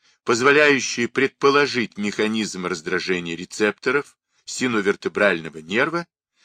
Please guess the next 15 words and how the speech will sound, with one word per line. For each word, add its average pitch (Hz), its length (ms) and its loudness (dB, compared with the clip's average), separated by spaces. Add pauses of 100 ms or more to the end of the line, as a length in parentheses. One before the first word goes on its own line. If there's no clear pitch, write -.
(220)
представлены 190 1080 2
в - 100 -14
таблице - 680 -4
второй. 76 500 -6 (2000)
Таблица 170 920 2
вторая. 85 680 -2 (680)
Особенности 139 880 2
жалоб 113 480 4
пациентов 98 920 -4 (160)
в 80 80 -20
зависимости 120 840 0
от 101 200 0
механизма 107 680 -4
раздражения 92 680 -4
рецепторов 180 800 -4